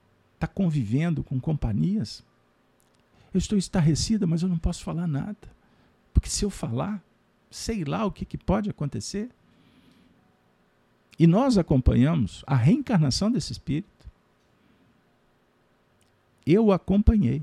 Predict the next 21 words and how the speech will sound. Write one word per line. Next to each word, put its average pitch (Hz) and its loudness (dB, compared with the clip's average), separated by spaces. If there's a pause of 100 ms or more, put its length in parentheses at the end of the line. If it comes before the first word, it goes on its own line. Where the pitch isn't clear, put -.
(160)
ele 214 6
no 175 4
mundo 143 -2
espiritual. - -8 (1300)
E 110 6
ele 135 6
chegando. - -8 (960)
Acompanhei 160 2 (140)
o - -12
seu 165 -4
nascimento. 175 -4 (1080)
Eu 135 4
o 131 4
vi 113 2
na 117 2
casa 107 -4
espírita, - -4
no 101 -2
colo 104 -2
da 101 -6
mãe. 95 -6